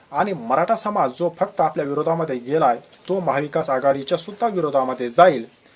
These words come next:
आणि जेणेकरून आपल्याला पुन्हा एकदा सत्तेची खुर्ची मिळेल, याचा प्रयत्न सध्या महायुतीतील घटक पक्ष करतायत. म्हणजे काय, मराठा आरक्षण हा जो मूळ प्रश्न आहे,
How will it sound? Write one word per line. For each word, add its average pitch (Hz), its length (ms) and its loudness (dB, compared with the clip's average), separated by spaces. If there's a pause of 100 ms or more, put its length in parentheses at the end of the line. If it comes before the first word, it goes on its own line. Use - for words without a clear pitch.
(240)
आणि 143 160 0
जेणेकरून 196 580 -4
आपल्याला 143 320 2
पुन्हा 196 520 -2
एकदा 151 180 -2
सत्तेची 139 420 -10
खुर्ची - 380 -10
मिळेल, 180 300 0 (600)
याचा 185 520 0
प्रयत्न 175 500 0
सध्या 156 280 0
महायुतीतील 143 600 -2
घटक - 320 -4
पक्ष - 180 -8
करतायत. 113 380 -4 (420)
म्हणजे 147 220 -6
काय, 202 300 -2 (100)
मराठा 160 540 2 (100)
आरक्षण 170 300 2
हा 147 100 -2
जो 165 120 4
मूळ 139 400 0
प्रश्न 175 420 -2
आहे, 123 140 -2